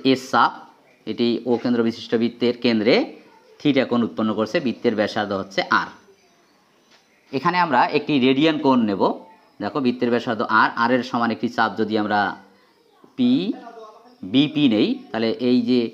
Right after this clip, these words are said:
পিওবি কোণটি, পিওবি কোণটি হবে ওয়ান রেডিয়ান কোণ। আর এখানে এওবি কোণটি, দেখো, এওবি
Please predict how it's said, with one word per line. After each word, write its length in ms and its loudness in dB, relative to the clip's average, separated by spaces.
পিওবি 760 0
কোণটি, 320 2
পিওবি 680 4
কোণটি 360 2
হবে 200 2
ওয়ান 260 4
রেডিয়ান 340 4
কোণ। 120 -10
আর 140 0
এখানে 180 2
এওবি 340 4
কোণটি, 220 2
দেখো, 180 -2
এওবি 400 2